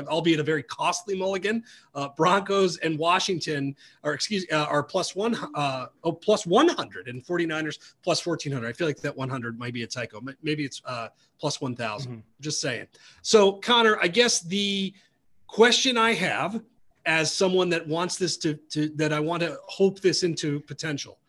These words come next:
Speaker 1: right? What, what do the Jets do here? You know this organization extremely well. I've been, we've been texting about this stuff, right? So what is, what do the Jets do,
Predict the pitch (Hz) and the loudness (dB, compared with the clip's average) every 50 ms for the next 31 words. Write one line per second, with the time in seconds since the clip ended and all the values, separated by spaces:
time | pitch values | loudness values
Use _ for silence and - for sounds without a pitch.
0 | _ _ - 151 139 143 147 151 151 _ _ - _ _ _ _ _ _ _ - | _ _ -4 -2 0 0 0 -2 -4 _ _ -20 _ _ _ _ _ _ _ -14
1 | 175 185 196 208 214 208 180 175 208 208 190 180 151 165 165 160 151 - - - | -4 2 4 4 4 4 6 6 6 6 6 4 4 4 2 2 2 -2 0 0
2 | 143 131 - 120 110 113 151 202 208 196 196 196 185 185 - 202 185 170 165 165 | 0 0 0 -2 -4 0 2 4 6 6 6 6 4 4 4 2 0 0 0 0
3 | 156 143 165 160 147 - 160 143 - - - 214 214 214 202 190 185 170 165 165 | 0 0 0 0 0 0 -2 -4 -4 -4 -2 -2 -2 2 2 2 4 4 4 2
4 | 165 165 165 165 - - - _ - - 165 170 180 156 151 151 - _ - 190 | 2 0 -2 -4 -8 -18 -20 _ -6 -4 0 0 0 0 0 -4 -12 _ -2 -2
5 | 220 202 190 165 151 233 202 185 - - 185 160 147 147 143 143 - 139 127 - | 2 2 2 0 0 -2 -2 -2 0 0 0 2 2 0 -2 -4 -6 -6 -4 -4
6 | - - 143 123 - - - 160 160 165 160 - - 185 180 165 156 214 240 226 | -4 -4 -6 -8 -10 -8 -4 -2 -2 -2 -2 2 2 2 2 2 2 2 4 4
7 | 240 233 226 - - - 185 196 208 226 208 208 - 180 180 175 170 - - - | 2 0 0 -2 -4 0 0 2 2 0 -2 -2 -2 -2 -2 -2 -2 -6 -6 -4
8 | 160 156 156 156 | -2 -2 -2 -2